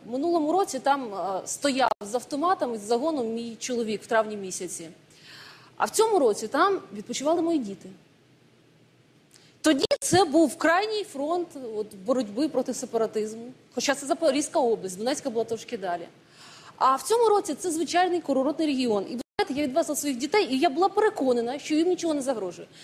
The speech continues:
Навіть у випадку широкомасштабного наступу Росії я знала, що наш фронт буде триматися. Я була в цьому впевнена.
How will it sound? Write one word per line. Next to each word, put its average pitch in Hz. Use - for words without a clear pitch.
Навіть 320
у 262
випадку 254
широкомасштабного 269
наступу 254
Росії 339
я 233
знала, 233
що 277
наш 277
фронт 370
буде 311
триматися. 254
Я 214
була 254
в -
цьому 302
впевнена. 180